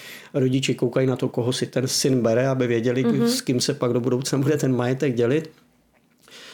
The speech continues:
Speaker 1: Zároveň mladá generace, eh, je schopna nejen sdíleného bydlení a sdíleného automobilismu, ale i sdílených vztahů, takže
Speaker 2: Mhm.
Speaker 1: tam je ta, ta,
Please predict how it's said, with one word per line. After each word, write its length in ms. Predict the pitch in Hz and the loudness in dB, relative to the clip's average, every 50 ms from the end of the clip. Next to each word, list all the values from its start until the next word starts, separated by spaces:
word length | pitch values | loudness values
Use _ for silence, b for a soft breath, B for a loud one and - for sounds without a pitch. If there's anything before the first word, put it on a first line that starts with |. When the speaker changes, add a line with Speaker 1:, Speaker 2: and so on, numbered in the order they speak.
| B B | B B
Speaker 1:
Zároveň 760 | - 131 113 131 123 135 139 143 147 151 151 156 156 151 135 135 | -6 -2 0 0 0 2 0 2 2 2 2 4 2 2 0 0
mladá 400 | - 131 123 127 127 135 131 131 | 0 0 0 2 2 0 0 0
generace, 640 | 131 127 131 127 127 127 131 131 131 - - - 139 131 127 127 123 117 - - | 0 0 0 0 2 0 0 -2 -2 -2 0 2 2 2 2 2 0 -2 -4 -10
eh, 40 | - - 131 127 123 110 107 110 107 104 104 101 76 - - - 80 | -10 -8 -4 -2 0 0 2 2 0 0 -2 -4 -8 -10 -12 -14 -12
je 200 | 82 117 123 120 | -8 -4 -4 -2
schopna 600 | 120 - - - 123 117 - 131 123 120 113 95 - - - _ _ _ - 156 - | -2 -4 -2 -2 -4 0 0 0 0 2 0 -2 -4 -10 -20 _ _ _ -20 -16 -8
nejen 440 | 120 110 101 113 120 120 127 127 135 B B B B B B B B | -4 -2 0 0 0 0 0 -2 -4 B B B B B B B B
sdíleného 1080 | - 156 131 120 110 117 117 117 120 131 127 127 127 135 135 131 139 135 139 151 139 | -4 -2 -2 -2 -2 -4 -4 0 0 2 2 2 2 2 2 0 0 0 0 0 0
bydlení 640 | 127 117 123 131 135 131 135 135 139 135 135 135 135 | 0 0 0 0 2 2 2 4 4 4 4 4 2
a 100 | 127 123 | 2 2
sdíleného 680 | 120 117 113 113 117 117 123 123 123 131 135 131 131 123 | 0 0 0 0 0 0 2 0 0 0 0 0 0 0
automobilismu, 760 | 117 110 117 131 143 135 131 131 120 127 131 139 123 123 131 131 | 0 -2 0 0 0 0 2 2 2 0 0 0 0 0 0 0
ale 200 | 127 127 127 135 | 2 2 0 0
i 180 | 143 147 131 - - | 0 0 0 0 0
sdílených 880 | 147 147 131 120 110 113 127 127 123 127 127 127 131 139 131 135 - - - 135 | -2 -2 -2 -2 -2 -2 0 2 2 2 2 2 2 0 0 -2 -4 -8 -8 -6
vztahů, 460 | - - - - 127 107 110 123 127 | -4 -6 -2 0 0 0 2 0 0
takže 240 | 127 127 107 107 110 | 0 0 -2 -2 -2
Speaker 2:
Mhm. 80 | 107 - | -4 -4
Speaker 1:
tam 160 | 113 120 127 | -2 -2 -2
je 80 | 127 | -2
ta, 260 | 123 - 120 113 113 - 139 - | -2 -2 -4 -4 -4 -4 -8 -6
ta, 140 | - 123 | -4 -4